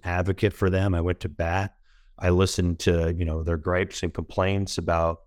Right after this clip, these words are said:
you know, not having sharp tooling, about needing a bench that's a little bit higher 'cause their back's hurting them all day. All kind of the very minor things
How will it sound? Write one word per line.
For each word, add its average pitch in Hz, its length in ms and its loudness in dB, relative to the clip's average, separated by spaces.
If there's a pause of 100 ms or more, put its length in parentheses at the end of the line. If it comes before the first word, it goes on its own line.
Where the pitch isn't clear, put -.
(380)
you 82 60 -2
know, 80 100 0
not 87 220 2
having 82 440 0
sharp - 420 -2
tooling, 104 680 2
about 85 320 -2
needing 90 360 2
a 78 60 -4
bench 101 360 0
that's 98 180 -2
a 104 40 2
little 98 200 2
bit 90 120 0
higher 92 340 2
'cause 82 220 -4
their 80 100 -4
back's 98 340 -2
hurting 95 260 2
them 92 140 4
all 90 180 2
day. 90 320 0 (580)
All 123 160 4
kind 131 220 0
of 107 120 0
the 92 80 0
very 101 320 2
minor 95 480 2
things 90 680 -4